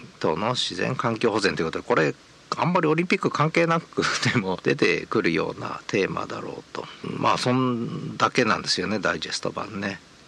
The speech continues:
なんかちょっとよくわからないというのが正直なところですね。もうちょっとこう、札幌でやるとこうなんだということをもっとアピールして。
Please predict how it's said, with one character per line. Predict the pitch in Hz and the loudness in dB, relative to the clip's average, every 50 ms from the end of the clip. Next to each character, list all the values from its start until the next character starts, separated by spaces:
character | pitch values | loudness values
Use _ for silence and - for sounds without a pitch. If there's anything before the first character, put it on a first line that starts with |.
| - - - - - | -20 -20 -20 -6 -2
な | 156 180 | 0 2
ん | 180 | 2
か | - - | 2 2
ち | - | 2
ょ | 107 | 2
っ | - | 2
と | - - 85 82 - | 2 2 2 2 4
よ | 98 107 95 | 4 2 2
く | - 87 80 | 2 0 0
わ | 80 92 - | 2 2 4
か | - 117 | 4 4
ら | 131 143 143 | 6 6 6
な | 131 85 - | 4 4 2
い | - - | 0 -4
と | - 110 | -6 -6
い | 98 95 | -4 -4
う | 90 92 | -4 -4
の | 95 95 | -4 -4
が | 92 98 - - | -4 -4 -2 0
正 | - 117 110 110 | 2 2 2 2
直 | 107 117 110 95 - | 2 0 -2 -2 -4
な | - | -4
と | - - - | -8 -8 -8
こ | - - | -6 -6
ろ | - - | -6 -4
で | - - - | -4 -2 -2
す | - - | -2 -2
ね。 | 107 107 113 113 - - - | -2 -2 -4 -4 -4 -6 -6
も | 117 117 123 131 | -4 -2 -2 0
う | 131 | 2
ち | - | 2
ょ | 160 | 2
っ | 156 | 2
と | - 98 | 2 0
こ | - - 87 80 80 80 - - - | 0 0 -2 -2 -2 -2 -6 -12 -16
う、 | - - - - - - - - | -16 -14 -14 -14 -14 -16 -14 -6
札 | - - 110 - | -2 0 0 0
幌 | - - 147 147 | 0 0 0 2
で | 160 156 | 2 2
や | 160 170 | 2 4
る | 175 | 2
と | 160 135 | 2 0
こ | - - 131 135 135 135 135 | 0 0 0 2 2 2 2
う | |
な | 123 104 90 | 4 4 4
ん | 82 80 | 2 2
だ | 76 95 95 98 | 2 2 2 2
と | - - 95 | 2 0 0
い | 82 80 | 0 0
う | 87 90 92 95 - 104 104 98 | -2 -4 -6 -6 -8 -8 -10 -10
こ | - - - - | -8 -8 -8 -8
と | - - 120 127 127 127 131 131 127 135 156 175 165 | -4 -2 0 0 2 2 0 0 0 2 2 2 2
を | 135 | 2
も | 110 107 95 | 0 0 -2
っ | |
と | - - - | 0 0 0
ア | 80 - | 0 2
ピ | - - | 0 -2
ー | 80 78 | -2 -2
ル | - - | -4 -4
し | - - | -6 -6
て。 | - - - | -6 -6 -6